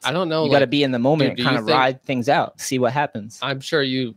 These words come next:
Speaker 1: you have some things figured out, but do you think you have, like, a total grasp on life?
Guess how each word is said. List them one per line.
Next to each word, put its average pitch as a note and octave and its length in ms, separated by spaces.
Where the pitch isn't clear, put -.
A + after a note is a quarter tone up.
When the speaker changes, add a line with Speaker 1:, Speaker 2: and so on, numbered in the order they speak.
Speaker 1:
you B2+ 140
have A2+ 180
some G#2 260
things G#2 280
figured G2+ 300
out, G#2 180
but - 220
do A2 80
you A#2 80
think A#2+ 260
you A2+ 100
have, G#2 260
like, G2 180
a E2+ 80
total G#2 420
grasp F#2+ 440
on F#2+ 180
life? F#2 280